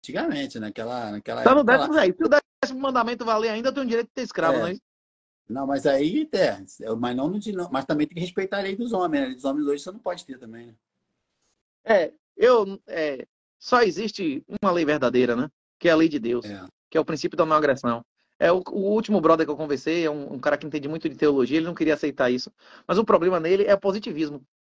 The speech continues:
Speaker 2: Ele, ele, ele acredita, por exemplo, que todos os santos foram pro céu, sendo que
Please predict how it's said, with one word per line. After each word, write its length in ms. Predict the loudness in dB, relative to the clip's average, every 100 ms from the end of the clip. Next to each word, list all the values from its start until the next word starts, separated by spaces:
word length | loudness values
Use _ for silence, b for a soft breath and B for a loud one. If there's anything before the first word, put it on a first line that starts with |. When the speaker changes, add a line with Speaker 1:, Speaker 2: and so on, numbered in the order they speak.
| _ _ _ -2
Speaker 2:
Ele, 240 | 0 2
ele, 320 | 2 2 -2 0
ele 120 | 2
acredita, 440 | 2 0 -2 -2
por 140 | 0 2
exemplo, 280 | 2 0 -4
que 120 | 2
todos 220 | 2 2
os 60 | -2
santos 200 | -2 2
foram 160 | 0
pro 160 | 0 -4
céu, 220 | 2 2
sendo 200 | 2 -2
que 240 | 0 -4